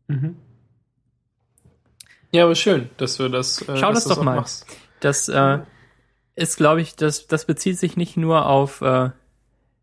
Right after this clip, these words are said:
Speaker 2: auf, äh, Programme, die man auf Apple-Geräten laufen lässt, sondern bestimmt auch auf so, äh, Web-Apps.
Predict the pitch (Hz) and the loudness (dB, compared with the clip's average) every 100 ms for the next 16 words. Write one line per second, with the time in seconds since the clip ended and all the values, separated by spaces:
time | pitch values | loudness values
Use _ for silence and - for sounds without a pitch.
0 | - 135 127 - - 123 127 - - _ | -8 -6 -6 -8 -4 0 0 -4 -12 _
1 | _ _ _ _ _ _ _ - 147 135 | _ _ _ _ _ _ _ -16 -4 0
2 | 139 135 135 131 131 127 - 147 143 135 | 2 0 0 2 2 0 -2 -2 0 0
3 | 135 131 - 131 127 127 - 131 135 - | 0 -4 -4 -4 0 -2 -2 -4 -4 -8
4 | - 131 127 123 123 - - _ _ - | -8 -4 -2 -4 -6 -12 -20 _ _ -6
5 | - 143 139 - 135 - 139 131 127 - | -2 0 0 0 -4 -4 0 0 -2 -6
6 | _ _ _ _ _ _ _ _ _ - | _ _ _ _ _ _ _ _ _ 0
7 | 127 123 127 131 135 127 - - | 2 2 0 -2 -4 -6 -12 -20